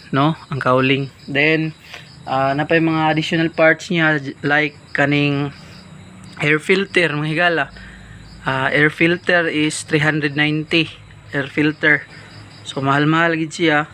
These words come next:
Then, moto, ah, napay mga dalain ka pa nga kuan, ah, gastuhon nun.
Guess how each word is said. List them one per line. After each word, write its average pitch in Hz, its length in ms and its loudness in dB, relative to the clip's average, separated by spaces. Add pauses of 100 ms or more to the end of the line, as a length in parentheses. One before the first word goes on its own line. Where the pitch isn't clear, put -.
(540)
Then, 143 560 0 (880)
moto, 151 380 0 (560)
ah, 139 240 4
napay 160 240 2
mga 156 320 0
dalain 156 560 0
ka 156 80 -6
pa 151 160 2
nga 147 240 2
kuan, 143 340 0 (640)
ah, 131 200 2
gastuhon 156 520 2
nun. 147 200 0